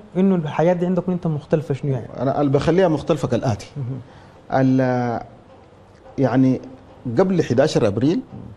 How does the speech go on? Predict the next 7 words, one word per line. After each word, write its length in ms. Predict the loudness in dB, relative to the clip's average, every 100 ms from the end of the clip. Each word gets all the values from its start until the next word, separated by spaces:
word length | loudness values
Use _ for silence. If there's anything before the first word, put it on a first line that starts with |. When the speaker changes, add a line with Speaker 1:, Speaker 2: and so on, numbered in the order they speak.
| -20 -20 -6
Speaker 2:
خلينا 400 | 2 4 4 4
نقول 400 | 2 2 0 -2 -10 -20 -8 2
من، 380 | 4 6 4 0
آه، 400 | 0 2 0 -2
ديسمبر 540 | -2 2 2 2 2
ألفين 260 | 0 0 0
وتمنتاشر 600 | 0 -2 -2 -2 0